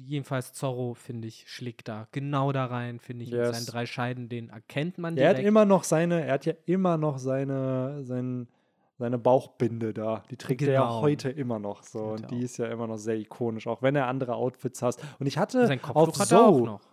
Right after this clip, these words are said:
Speaker 2: Hä?
Speaker 1: Sein Kopftuch hat er auch noch.
Speaker 2: Ja, das hat er auch noch. Und auf, äh, Zou hatte er ja dann damals sein O-G-Outfit wieder an,
Speaker 1: Mhm.
Speaker 2: aus dem East Blue. Das
Speaker 1: Mhm.
Speaker 2: fand ich sehr, sehr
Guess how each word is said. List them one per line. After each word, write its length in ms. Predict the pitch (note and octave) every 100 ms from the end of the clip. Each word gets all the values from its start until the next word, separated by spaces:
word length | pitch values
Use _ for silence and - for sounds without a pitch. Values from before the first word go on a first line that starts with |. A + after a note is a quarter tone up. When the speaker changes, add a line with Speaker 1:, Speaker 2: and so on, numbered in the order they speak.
| _
Speaker 2:
Hä? 160 | D3+ G#3+ -
Speaker 1:
Sein 120 | G#2+
Kopftuch 420 | - A2 - E3
hat 120 | F#3+ G3+
er 100 | G3+
auch 200 | D3 -
noch. 60 | D3+
Speaker 2:
Ja, 120 | F3
das 200 | C3 -
hat 120 | E3+
er 100 | C3
auch 200 | A#2+ D3
noch. 240 | F#3+ A3+ - _ _ _
Und 240 | - F3 G3
auf, 320 | E3+ E3+ -
äh, 280 | D#3 D#3 D3+
Zou 540 | A#2 G#2 G#3 B3+ B2
hatte 220 | G#2+ A#2+ B2
er 160 | A#2
ja 180 | A2+ A2
dann 320 | A#2 A#2 A#2
damals 560 | A2+ B2 C#3 C#3 C3 B2+
sein 440 | A#2+ A#2+ B2 B2 A#2+ _ _ D3 D3+ D3+
O-G-Outfit 800 | A2+ C3+ D3+ A#2 A2 - A#2 -
wieder 240 | A#2 G#2+ A2+
an, 140 | A#2 A2
Speaker 1:
Mhm. 60 | G#2
Speaker 2:
aus 200 | B2 A#2
dem 140 | C3
East 280 | A#2+ A#2+ -
Blue. 280 | B2+ A#2+ G#2+ - -
Das 200 | C3+ C3+
Speaker 1:
Mhm. 40 |
Speaker 2:
fand 160 | D3+ C3
ich 120 | A2+
sehr, 240 | A2+ C3+ B2
sehr 380 | A#2 A#2 A#2